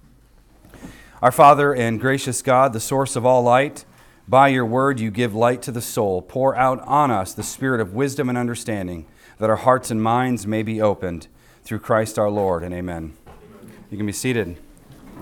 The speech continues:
So last week we saw that Paul, the apostle to the Gentiles, had offered up praise for the church in Colossae.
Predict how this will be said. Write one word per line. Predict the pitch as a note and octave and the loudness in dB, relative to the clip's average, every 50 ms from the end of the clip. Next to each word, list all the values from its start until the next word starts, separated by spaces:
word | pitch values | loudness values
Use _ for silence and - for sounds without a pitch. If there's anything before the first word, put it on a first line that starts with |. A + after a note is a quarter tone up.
| - - - - - - - - - - - - - - - - - - - - - - - - - - - - - - - - F3+ F3+ - - - - - - - - - - - - - - - - - - | -18 -18 -18 -18 -16 -16 -14 -14 -12 -12 -12 -14 -14 -16 -18 -20 -20 -20 -20 -20 -20 -20 -20 -20 -20 -20 -20 -16 -14 -14 -12 -12 -14 -16 -16 -18 -18 -16 -16 -16 -16 -16 -16 -18 -18 -20 -20 -20 -20 -20 -18 -8
So | - G3 F#3 E3+ | -2 0 2 4
last | D#3+ F3 F#3+ G3+ G3+ G3 - | 6 6 6 6 4 2 0
week | G3 G3 F#3 F#3 - | -2 -2 -2 -2 -2
we | E3+ D3+ | -4 -4
saw | - - F3+ F3 E3+ F3 | 0 2 4 6 6 6
that | E3 D3+ C3+ C3 C3 - - | 6 4 2 2 0 -4 -8
Paul, | - - E3+ E3 E3+ F3 F3 E3+ | 0 4 6 8 8 8 8 6
the | D3 C#3+ | 4 2
apostle | C#3 C3+ - F3 E3+ E3 F3 - - F3 D#3 | 0 2 2 2 2 2 2 2 2 0 0
to | B2 - - E3+ D3 | 0 -2 -6 -6 -4
the | B2+ C3+ B2 A#2 A2 | -2 -2 -2 -2 -4
Gentiles, | - B2+ - G3 G3 G3 - E3 C#3+ B2 A#2+ A#2 A#2 C3+ D#3+ D#3+ E3 - | -4 0 2 2 2 2 0 0 0 2 4 4 4 4 2 0 -4 -4
had | - D#3 C#3+ C3+ C3 C3 B2+ A2+ G#2 - - - - - - | 0 2 4 6 6 4 4 0 -4 -12 -16 -20 -20 -14 0
offered | - D3+ E3+ F#3 F3+ - F#3+ F3 E3+ - | 6 8 8 8 8 6 4 4 4 4
up | - D3+ D3+ D3 D3 - - - | 6 6 6 6 4 -2 -12 -20
praise | - - - F3 F3 F3 E3 D3+ C#3 C3 A#2+ G#2+ - | -10 -2 2 4 4 4 4 2 2 0 -2 -4 -8
for | - - - C#3+ | -10 -8 -4 -4
the | B2 C3 | -4 -4
church | B2 - - E3 D3+ D3+ - - - - - | -4 -2 0 2 2 2 0 -2 -6 -6 -4
in | C3+ C#3 C#3 | -2 -2 -2
Colossae. | C3+ - - D3 D#3+ F3 F#3 F3+ F3 - - B2 A2 B2+ D#3 | -2 -4 0 4 8 8 8 8 6 2 -2 -4 -4 -4 -6